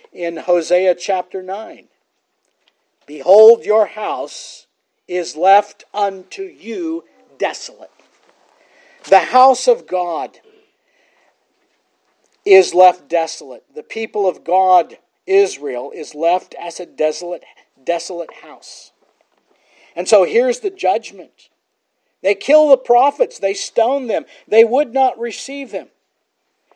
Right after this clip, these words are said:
They were not willing to repent and to believe the gospel. And so they are to be blamed for their own sin.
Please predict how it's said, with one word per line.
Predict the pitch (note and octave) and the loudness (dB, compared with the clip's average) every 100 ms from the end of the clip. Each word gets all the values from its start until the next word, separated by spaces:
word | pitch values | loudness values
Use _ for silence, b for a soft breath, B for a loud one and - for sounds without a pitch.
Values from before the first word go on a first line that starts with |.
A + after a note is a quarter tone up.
| _ _ _ _ | _ _ _ _
They | D#3 A3+ | 2 4
were | A#3+ B3 | 6 6
not | B3 B3+ F#3 | 6 0 0
willing | G3+ C4+ C4 G3+ C3 _ _ _ _ _ _ | 0 2 0 -6 -12 _ _ _ _ _ _
to | - | -8
repent | G#3 F#3 F#3 - B3 A#3 - - - _ _ _ | -6 -6 -10 -16 -14 -14 -16 -20 -20 _ _ _
and | E3+ | -20
to | G3 | -14
believe | F3 F#3+ G#3 G#3+ | -8 -4 -2 -4
the | F#3+ | -10
gospel. | F3 G#3 A3 - - - B2 _ _ _ _ _ _ _ _ _ _ _ _ _ _ - | -6 -6 -6 -12 -20 -20 -20 _ _ _ _ _ _ _ _ _ _ _ _ _ _ -20
And | D3+ | -8
so | - G3 | 4 4
they | F3 G3 A3 | 6 4 6
are | G3+ F3+ | 4 4
to | D#3+ E3+ | -2 -10
be | F3+ | -12
blamed | E3 D3+ F#3 G3+ G3 F#3+ - _ _ _ _ | -8 -4 -2 -2 -6 -10 -14 _ _ _ _
for | - F3+ | 2 4
their | F3+ F3+ F#3 | 6 6 6
own | F#3+ F#3 E3+ | 4 0 -8
sin. | - - B2 G#2 | -14 -14 -14 -16